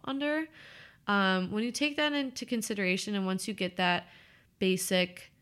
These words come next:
knowledge in your head, you can then look at foods and think, "That's kind of a carb, that's kind of a protein, that's kind of a fat. I have a good variety here."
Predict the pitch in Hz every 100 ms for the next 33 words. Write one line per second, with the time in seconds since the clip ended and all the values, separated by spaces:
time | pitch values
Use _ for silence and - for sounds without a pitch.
0 | _ _ 202 190 180 180 180 - 190 180
1 | 180 165 165 175 180 185 214 190 196 208
2 | 226 214 202 196 180 185 170 170 175 170
3 | 165 175 - 466 - 415 330 240 220 208
4 | 208 208 214 214 247 226 208 220 190 190
5 | 185 180 175 - 170 170 165 156 147 -
6 | 185 170 175 170 165 156 175 226 269 302
7 | 330